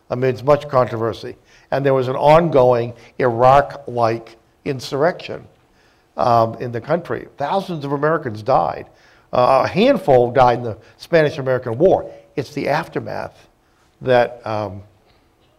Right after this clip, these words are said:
transfixed America for several years. Taft, who was even then regarded as, uh, you know, kind of a natural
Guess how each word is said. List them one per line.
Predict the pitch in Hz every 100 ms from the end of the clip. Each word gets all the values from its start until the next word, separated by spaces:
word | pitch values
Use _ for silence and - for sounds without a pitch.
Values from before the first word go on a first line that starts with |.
| _
transfixed | - 156 127 - 156 151 -
America | 120 113 110 110 107
for | 95 120 98
several | 147 123 113
years. | 139 147 - - _ _ _ _ _ _ _ _ _ _ _ _ _ _ -
Taft, | - 254 247 135 156 - - _ _ _ _ _ _ _ _ _ _ _
who | - 156
was | 151 135 131
even | 160 165 151
then | 143 143
regarded | 127 120 127 123 120 120
as, | 110 104 107 101 - _ _ _ _ 370
uh, | - -
you | 147
know, | 120
kind | 127
of | 113
a |
natural | 110 120 117 - - 113 101 -